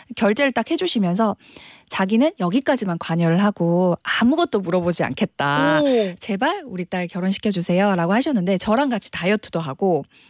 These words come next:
Speaker 1: 원하는 이상형이 사실 좀 까다롭긴 했거든요. 그분에 맞춰서 가-, 다이어트 해야 된다. 같이 저랑 다이어트도 하고 소개도 받고 하면서 원하는 이상형 결혼했는데
Speaker 2: 네.
Speaker 1: 어머님이 처음에 딱 오셔서 하는 말이 자기는 중매 결혼이라서 뭘 그렇게 사랑을 하겠나 생각을 했었대요.
Speaker 2: 네.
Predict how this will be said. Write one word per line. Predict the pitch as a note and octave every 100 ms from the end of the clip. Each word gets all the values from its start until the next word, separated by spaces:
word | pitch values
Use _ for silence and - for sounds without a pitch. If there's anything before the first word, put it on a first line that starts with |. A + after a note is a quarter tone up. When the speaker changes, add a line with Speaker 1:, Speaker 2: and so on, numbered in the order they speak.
| _ _ -
Speaker 1:
원하는 | F#3+ B3+ D4+ B3+
이상형이 | G3 A#3+ A#3 G#3+ F#3+
사실 | G#3+ G#3 E3+ - -
좀 | - D#3+ -
까다롭긴 | A#3+ D4 C#4 F#3+ B3
했거든요. | C#4 B3+ E3+ B3+ - -
그분에 | A#3 A3+ A3 G#3 G#3
맞춰서 | F#3 D#3+ F#3+ C#4 - - - _
가-, | - -
다이어트 | - G3 A3+
해야 | C4+
된다. | F3 C#3+ - F#3
같이 | G3+ G3
저랑 | G3 F3+
다이어트도 | D#3+ E3+ - G#3
하고 | A3 B3+ E4 G4+
소개도 | E4 D4+
받고 | B3 D#3+ -
하면서 | B3 B3+ A#3+ G#3+
원하는 | G#3+ A3
이상형 | G#3 A#3 G#3+
결혼했는데 | E3+ G3+ D4+ B3 A3+ E3
Speaker 2:
네. | C#4 C#4 C#4 -
Speaker 1:
어머님이 | G3+ C#4+ C#4+ A3
처음에 | B3 G#3
딱 | E3
오셔서 | E3 F#3+ F#3+
하는 | G#3
말이 | F3+ E3+ F3 -
자기는 | - F#3 F#3
중매 | - A3 C4 C#4+
결혼이라서 | E3+ D#3+ D#3+ D#3 D3+ D#3 D#3
뭘 | D#3+ A3
그렇게 | D#4 E4 A3
사랑을 | C#4+ D#4+ E4+ C#4
하겠나 | D#4 F4+ B3+ D#3 D3+ F3 F3+
생각을 | A#3 A3 G#3+
했었대요. | F4+ - D#3+
Speaker 2:
네. | D#3